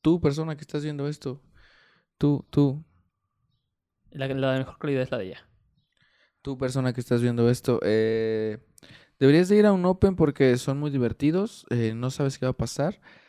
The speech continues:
Speaker 1: Eh, los comediantes, eh, es el gimnasio de los comediantes, entonces
Speaker 2: Ah, huevo, suena chido el gimnasio de los
Speaker 1: tú, tú
Speaker 2: comediantes.
Speaker 1: puedes ahí ver, eh, nacer un chiste grandioso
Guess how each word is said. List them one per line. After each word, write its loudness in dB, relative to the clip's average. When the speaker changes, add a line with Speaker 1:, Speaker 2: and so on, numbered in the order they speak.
Speaker 1:
Eh, -4
los -10
comediantes, -8
eh, -6
es -10
el -8
gimnasio -6
de -4
los -8
comediantes, -8
entonces -12
Speaker 2:
Ah, -2
huevo, 0
suena -12
chido -14
el -10
gimnasio -10
de -4
los 2
Speaker 1:
tú, 2
tú 4
Speaker 2:
comediantes. 0
Speaker 1:
puedes 6
ahí 6
ver, 4
eh, 2
nacer -4
un -6
chiste -6
grandioso -4